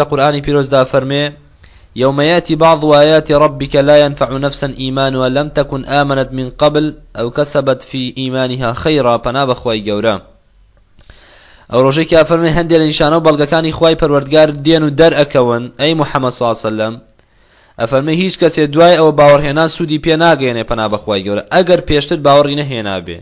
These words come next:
یان لە باوەڕهێنانەکەیدا، ئەها، ئەمە وەڵامی تریشە. بەو کەسانی کە لێ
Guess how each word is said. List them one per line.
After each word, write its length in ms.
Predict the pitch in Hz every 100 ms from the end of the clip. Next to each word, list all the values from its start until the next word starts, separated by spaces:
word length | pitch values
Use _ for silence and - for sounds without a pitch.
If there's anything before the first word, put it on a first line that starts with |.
| - -
یان 240 | 107 147 175
لە 60 | 165 151
باوەڕهێنانەکەیدا، 1300 | 143 143 135 139 135 135 135 135 190 185 143 131 151 151
ئەها، 180 | 147 143
ئەمە 120 | 147 147
وەڵامی 320 | 143 143 131
تریشە. 340 | 127 107 - 98 - - - -
بەو 120 | 143 143
کەسانی 280 | 143 139 147
کە 60 |
لێ 60 | 151